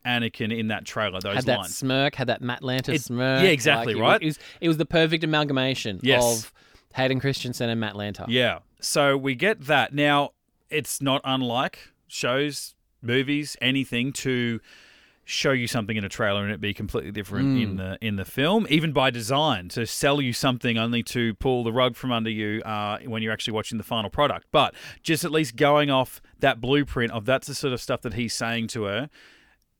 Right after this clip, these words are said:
Speaker 1: right now it seemed positive enough. Um, the fact that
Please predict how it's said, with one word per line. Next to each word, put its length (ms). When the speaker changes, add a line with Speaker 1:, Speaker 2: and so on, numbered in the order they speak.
Speaker 1:
right 280
now 200
it 100
seemed 420
positive 760
enough. 560
Um, 560
the 120
fact 340
that 260